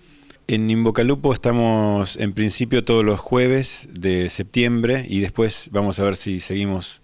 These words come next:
en los jueves de octubre también. Los invito a, a que vengan aquí a Invocalupo los jueves a, a las ocho de la noche, eh,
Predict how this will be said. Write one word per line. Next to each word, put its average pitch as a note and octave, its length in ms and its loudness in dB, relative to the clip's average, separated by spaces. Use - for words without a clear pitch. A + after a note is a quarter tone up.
en F2+ 100 -8
los E2+ 100 -4
jueves G2 240 0
de F2+ 60 -2
octubre F#2 340 0
también. E2+ 440 -4
Los G2+ 280 0
invito A#2+ 360 2
a, F#2 400 0
a F2 60 -6
que - 100 -6
vengan A2 280 0
aquí G2 180 -4
a G#2 40 -2
Invocalupo G2+ 640 -2
los F2+ 100 -2
jueves A#2 400 0
a, E2+ 520 -6
a F2 100 -12
las E2 180 -8
ocho G2+ 220 -2
de G2 60 0
la G2+ 100 0
noche, B2+ 440 -2
eh, E2+ 720 -6